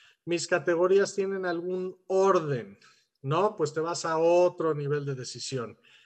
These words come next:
Y así, y así, y así, y así, hasta que llegas a una serie de estadísticas que te pueden ayudar a contestar esta pregunta que estás buscando hacer.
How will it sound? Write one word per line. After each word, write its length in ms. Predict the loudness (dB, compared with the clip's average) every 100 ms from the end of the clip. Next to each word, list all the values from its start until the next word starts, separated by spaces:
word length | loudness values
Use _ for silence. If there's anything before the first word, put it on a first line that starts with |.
| _ -6
Y 120 | -4
así, 300 | -2 -2 0
y 100 | 0
así, 240 | 0 0
y 60 | 0
así, 200 | -2 -2
y 60 | -4
así, 340 | -4 -2 -2
hasta 360 | -2 -4 -6 -6
que 140 | 0
llegas 500 | 4 6 4 -2 -6 -16 _ _
a 100 | -4
una 220 | -2 0 -2
serie 440 | 0 0 2 0
de 540 | 2 2 2 -2 -10 -8
estadísticas 1500 | -6 -6 -4 -4 -2 -6 -8 -10 -6 -4 -4 -6 -10 -14 _ _ _ _
que 120 | -6
te 180 | -2 -4
pueden 560 | -6 0 2 2 0 -6
ayudar 420 | -6 -4 -4 -4
a 100 | -6
contestar 640 | -8 -10 -10 -12 -10 -8
esta 240 | -8 -10 -10
pregunta 400 | -10 -10 -12 -12
que 120 | -14
estás 280 | -14 -12 -12
buscando 520 | -14 -16 -16 -14 -12
hacer. 400 | -4 -2 -2